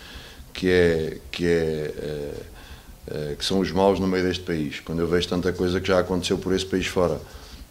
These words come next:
hum, se-, semelhantes, e só nós é que estamos a,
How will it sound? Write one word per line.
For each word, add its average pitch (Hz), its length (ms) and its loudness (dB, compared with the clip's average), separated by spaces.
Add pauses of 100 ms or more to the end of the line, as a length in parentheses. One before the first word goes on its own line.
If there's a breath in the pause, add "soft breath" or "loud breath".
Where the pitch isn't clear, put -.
hum, 76 80 -6 (500)
se-, - 340 -2 (380)
semelhantes, 120 760 6 (200)
e 80 460 -2
só 95 240 2
nós 95 220 4
é 92 80 2
que 87 60 -4
estamos 87 380 0
a, - 960 -8